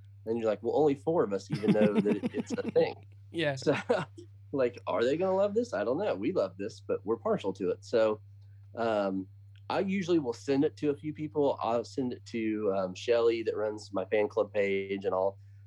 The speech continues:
Speaker 1: I'll usually send them to my brother, and, um, I'll kinda gauge their responses and see what they say. And, uh,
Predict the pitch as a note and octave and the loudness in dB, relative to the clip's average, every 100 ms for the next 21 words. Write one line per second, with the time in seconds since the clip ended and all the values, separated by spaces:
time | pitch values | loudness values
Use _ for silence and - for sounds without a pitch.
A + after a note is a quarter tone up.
0 | - G#2 A#2 B2 A#2 - A#2+ A2 A2 G#2 | -4 0 0 -2 -4 0 0 2 0 -2
1 | A#2 G#2 F#2 G2+ G2+ A2 G#2 - - F#2 | -2 -2 0 2 2 0 -2 -16 -8 -6
2 | F2+ F2+ F#2 F#2 F2+ F2 F2 - - - | -4 -6 -6 -4 0 0 -2 -8 -18 -20
3 | - - G2 - D#3+ A2 G2 A#2+ A2+ G2+ | -14 -2 -2 0 0 0 0 0 -2 -4
4 | G#2 A2+ A2 G2 G2+ - G2+ G2 F2 C2+ | 0 2 2 -6 -10 -4 -4 -4 -8 -12
5 | - - G2 F#2 - A2+ G#2 G2+ F#2+ - | -12 -6 -4 -4 -4 -2 0 0 -2 -10
6 | - - - C3+ A#2 A2+ G#2 G#2 - G2+ | -20 -12 0 2 2 2 2 0 0 2
7 | F#2 F#2 F#2 - - F#2 F#2+ F#2 F#2 - | 2 0 -2 -10 -14 -4 0 0 -2 -8
8 | E2+ F#2 E2+ E2 | -6 -4 -2 -4